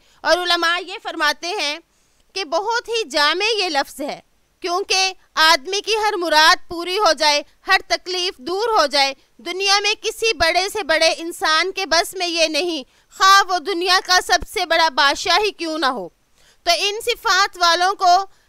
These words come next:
हदीस में फरमाया जा रहा है कि इनको फलाह तो, अ, फलाह कामिल यानी जन्नत में ही नसीब होगी, मगर यहाँ पर फलाह का जो साया है,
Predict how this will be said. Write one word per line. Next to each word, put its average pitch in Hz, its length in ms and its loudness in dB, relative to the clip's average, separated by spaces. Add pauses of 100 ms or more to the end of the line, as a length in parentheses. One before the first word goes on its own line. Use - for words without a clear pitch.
हदीस 359 420 -4
में 403 80 -4
फरमाया 339 560 2
जा 330 260 4
रहा 330 320 2
है 320 260 0
कि - 120 -8 (120)
इनको 359 320 -4
फलाह 330 480 4
तो, - 400 -10
अ, 302 420 0
फलाह 359 400 2 (100)
कामिल 349 480 0 (420)
यानी 349 300 0
जन्नत 359 440 -2
में 403 100 -4
ही 440 140 -2
नसीब 403 420 -4
होगी, 349 320 0 (380)
मगर 349 400 0
यहाँ 381 360 0
पर 339 240 0
फलाह 339 480 2
का 359 320 2 (140)
जो 330 200 2
साया 311 520 2
है, 294 320 2